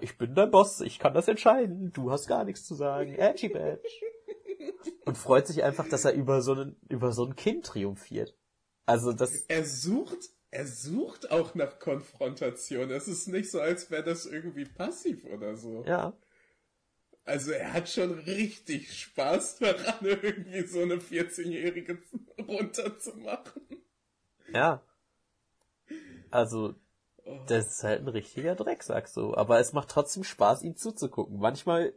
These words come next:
Speaker 1: machen, manchmal sind solche Charaktere auch einfach lustig. Weil's halt so überzogen
Speaker 2: Ja.
Speaker 1: ist, dass alles, was er macht, schon wieder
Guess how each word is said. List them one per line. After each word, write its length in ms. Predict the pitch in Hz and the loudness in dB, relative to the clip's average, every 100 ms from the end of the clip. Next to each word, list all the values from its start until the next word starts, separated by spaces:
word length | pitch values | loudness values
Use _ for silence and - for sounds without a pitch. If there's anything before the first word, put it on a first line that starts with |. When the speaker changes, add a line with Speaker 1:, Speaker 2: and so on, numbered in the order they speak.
| - | 0
Speaker 1:
machen, 400 | 139 139 160 - _ _ _ _ _ _ _ | 0 0 -8 -10 _ _ _ _ _ _ _
manchmal 420 | 123 131 - 180 151 | 0 0 2 0 0
sind 240 | 160 - | -4 -2
solche 260 | 131 131 127 | -2 -2 -2
Charaktere 540 | 139 127 127 131 120 | -2 -2 0 -2 2
auch 140 | 110 104 | 2 4
einfach 340 | 107 107 107 | 0 -2 -8
lustig. 400 | 101 - - - _ _ _ _ | -10 -8 -10 -12 _ _ _ _
Weil's 220 | - 117 123 | 2 4 4
halt 160 | 117 | 4
so 120 | 120 | 4
überzogen 500 | 147 139 - 151 143 | 6 4 6 4 4
Speaker 2:
Ja. 80 | 127 | 0
Speaker 1:
ist, 140 | 127 - | -2 0
dass 120 | 113 | 0
alles, 240 | 113 120 | 2 2
was 140 | 120 117 | 0 0
er 80 | 110 | 0
macht, 220 | 117 - | 0 -2
schon 160 | 107 | -8
wieder 400 | 110 110 104 - | -4 0 0 0